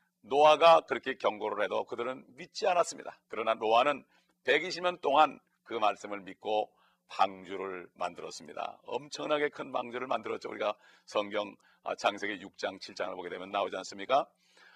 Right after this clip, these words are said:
아, 그런데 백이십 년 동안 노아를, 노아가 만들었는데 결국 때가 되니까 노아가 방주로 딱 들어간 다음에 그 때가 되니까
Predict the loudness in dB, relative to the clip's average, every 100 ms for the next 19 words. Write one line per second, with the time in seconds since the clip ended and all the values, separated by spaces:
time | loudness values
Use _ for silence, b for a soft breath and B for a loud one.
0 | b 4 6 4 2 4 4 2 -2 -4
1 | -4 -6 2 2 4 6 6 4 -2 2
2 | 6 6 4 2 -2 -2 2 6 6 4
3 | _ _ _ 0 2 0 -4 _ _ _
4 | _ 4 6 6 6 0 0 0 -2 _
5 | 0 4 6 4 2 -2 0 0 4 4
6 | 4 6 6 6 4 4 2 _ _ _
7 | _ -10 -6 0 0 0 -2